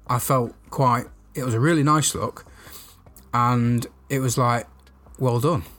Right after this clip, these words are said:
Look, have you just realised you've just calmed the situation down?" When usually I'd be flapping all over the place or just give up and go, "We're going home."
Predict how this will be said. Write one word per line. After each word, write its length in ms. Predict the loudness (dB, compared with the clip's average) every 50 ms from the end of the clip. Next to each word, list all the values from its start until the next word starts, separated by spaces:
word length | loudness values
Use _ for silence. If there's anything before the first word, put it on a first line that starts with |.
| -20 -18 -8
Look, 320 | -4 -4 -4 -4 -8 -14 -10 -4
have 120 | -2 0 0
you 140 | 2 2 2
just 220 | 0 0 0 0
realised 600 | 0 2 2 2 2 2 0 0 -2 -4 -4 -2
you've 160 | -2 -2 -2
just 140 | -2 -4 -4
calmed 380 | -2 0 2 2 2 2 0 0
the 80 | -2
situation 580 | -4 -4 -8 -4 -2 -2 -2 -2 -2 -4 -4 -2
down?" 340 | -2 -2 -2 -2 -2 -2 -2
When 160 | -2 0 0
usually 480 | 2 2 2 2 2 0 0 0 -2 0
I'd 200 | 0 -2 -2 -2
be 60 | -4
flapping 460 | -4 -2 -2 -2 -2 -2 -2 -2 0
all 140 | 0 2 2
over 140 | 2 0 -2
the 100 | -4 -6
place 360 | -6 -6 -4 -2 -4 -4 -4
or 220 | -2 -2 -2 0
just 320 | 0 -2 -2 -2 -4 -4 -2
give 160 | -2 0 0
up 160 | -2 -2 -4 -6
and 100 | -4 -2
go, 220 | -2 -2 -2 -6 -4 -6
"We're 80 | -4 -2
going 240 | 0 -2 0 -2
home." 220 | -2 -4 -4 -6